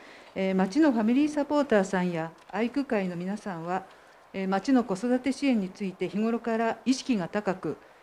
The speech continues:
えー、多大なご支援をいただいておるところであります。こうしたことから、まず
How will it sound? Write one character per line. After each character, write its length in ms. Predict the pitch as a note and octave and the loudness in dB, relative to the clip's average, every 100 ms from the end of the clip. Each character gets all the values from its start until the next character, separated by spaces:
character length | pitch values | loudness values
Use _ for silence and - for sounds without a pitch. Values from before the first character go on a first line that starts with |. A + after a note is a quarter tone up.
| - - | -20 -12
え 140 | E3+ | -10
ー、 40 | - | -8
多 120 | F3+ | -4
大 200 | A#3 C#4+ | 2 4
な 280 | D4+ D#4 D4 | 4 2 0
ご 160 | G3+ | -2
支 160 | - B3 | -2 0
援 120 | G3+ | 0
を 80 | D#3 | -2
い 40 | |
た 120 | D3+ | -2
だ 120 | G3+ G3 | -2 0
い 80 | |
て 240 | G3 G#3 - - - | 2 0 0 -4 0
お 80 | |
る 60 | F#3+ | 0
と 100 | D3+ | -2
こ 140 | - | -6
ろ 60 | D#3 | -4
で 100 | C#3+ | -4
あ 60 | D3 | -6
り 80 | |
ま 100 | D3+ | -6
す。 140 | D#3 - - - - - - - - | -10 -18 -20 -20 -20 -20 -20 -20 -8
こ 100 | - | 0
う 60 | C#4+ | 0
し 60 | D4 | 0
た 100 | D#4 | -2
こ 100 | D#4+ | -2
と 100 | D4+ | 0
か 100 | A#3 | 0
ら、 100 | G3+ | 2
ま 160 | A#3+ | 0
ず 200 | B3 F3 | -2 -6